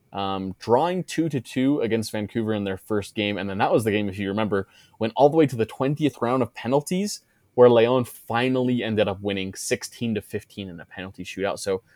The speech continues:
we know they're good at penalties. Hopefully it doesn't come down to that for R S L. And then in their second game, they played the Galaxy and beat them swiftly one to zero. In the current, uh, Liga M X standings for Leon, they are currently, there's only three games played in the season so far.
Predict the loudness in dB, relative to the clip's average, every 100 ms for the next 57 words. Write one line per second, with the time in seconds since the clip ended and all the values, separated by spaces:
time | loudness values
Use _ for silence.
0 | _ 4 10 12 12 12 6 4 0 0
1 | 0 -4 -2 -4 -4 -4 -2 -4 -6 -10
2 | -8 -8 -4 0 2 0 _ _ _ _
3 | _ 4 6 8 6 2 4 4 4 2
4 | 0 0 -2 -4 -8 -8 -6 -4 -4 -4
5 | -2 -2 -2 0 0 -2 -2 -2 -2 -4
6 | -2 -4 -4 -4 -4 -6 -4 -2 -2 0
7 | 0 0 -4 _ _ _ 0 2 2 4
8 | 4 4 0 -12 _ _ -8 -8 -8 -6
9 | -2 -2 -2 _ -4 -2 0 2 4 4
10 | 4 -2 -6 -8 -6 -4 -2 -4 -2 -2
11 | 0 0 0 -2 -6 _ _ _ _ -2
12 | -2 -6 -2 2 2 0 0 0 0 0
13 | 0 0 -4 -6 0 0 0 -2 0 0
14 | -2 -4 -8 -8 -6 -6 -4 -4 -4 -6